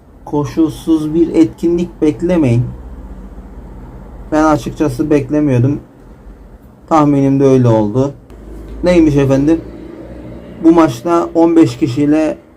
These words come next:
e, pas yap ve bir top sür. Chelsea oyuncularıyla iki gol at. Abi ben Chelsea oyuncularıyla oynamak zorunda değilim. Bunu niye böyle yaptılar?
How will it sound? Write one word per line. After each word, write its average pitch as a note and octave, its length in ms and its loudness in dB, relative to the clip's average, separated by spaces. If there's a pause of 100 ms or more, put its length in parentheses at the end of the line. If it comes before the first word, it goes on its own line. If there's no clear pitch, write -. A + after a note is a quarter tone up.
(160)
e, C3 220 -2
pas D3 280 2
yap B2 180 2
ve C3 160 2
bir C3 240 2
top B2 200 0
sür. G2+ 380 -6 (2000)
Chelsea E3+ 480 4
oyuncularıyla D#3 680 6
iki C#3+ 200 0
gol C#3 200 2
at. A#2 280 0
Abi D3 340 2
ben D3 220 4
Chelsea D#3+ 400 0
oyuncularıyla C#3+ 560 0
oynamak B2 460 2
zorunda C3 520 0
değilim. B2 380 0
Bunu A#2+ 260 2
niye A#2 260 2
böyle D#3 260 2
yaptılar? G2 640 -6